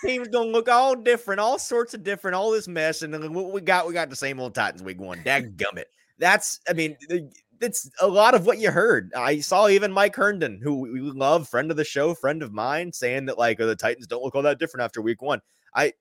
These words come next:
I couldn't disagree with that more, and I alluded to this a little bit on Monday, but I wanted to hammer the, the point home here. And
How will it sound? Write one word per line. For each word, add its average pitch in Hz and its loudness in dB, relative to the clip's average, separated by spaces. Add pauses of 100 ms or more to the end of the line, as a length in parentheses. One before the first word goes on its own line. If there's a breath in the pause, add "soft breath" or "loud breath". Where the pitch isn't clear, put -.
I 131 0
couldn't 147 -2
disagree 131 -4
with 131 0
that 117 2
more, 104 2
and 92 -4
I 101 0
alluded 104 -8
to - -20
this 120 -8
a - -20
little 104 -4
bit 101 -4
on 92 -6
Monday, 120 0
but 110 0
I 98 4
wanted 135 2
to 92 -6
hammer 120 -2
the, 98 0 (300)
the - -16
point 113 -6
home 113 -2
here. 165 0 (460)
And 117 2